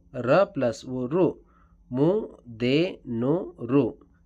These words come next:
ನೆಕ್ಸ್ಟ್ ಇರ್ತಕ್ಕಂಥ ವಾಕ್ಯ ನೋಡೋದಾದರೆ ವ ಪ್ಲಸ್ ಇ, ವ ಪ್ಲಸ್ ಎ, ಕ ಪ್ಲಸ್ ಅ, ನ ಪ್ಲಸ್ ಅಂ.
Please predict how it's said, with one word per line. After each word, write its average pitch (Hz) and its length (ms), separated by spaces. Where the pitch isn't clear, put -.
ನೆಕ್ಸ್ಟ್ 190 320
ಇರ್ತಕ್ಕಂಥ 143 520
ವಾಕ್ಯ 117 440
ನೋಡೋದಾದರೆ 120 520
ವ 123 340
ಪ್ಲಸ್ 120 380
ಇ, 147 560
ವ 123 260
ಪ್ಲಸ್ 117 400
ಎ, 143 400
ಕ - 240
ಪ್ಲಸ್ 117 600
ಅ, 139 300
ನ 123 360
ಪ್ಲಸ್ 135 500
ಅಂ. 131 280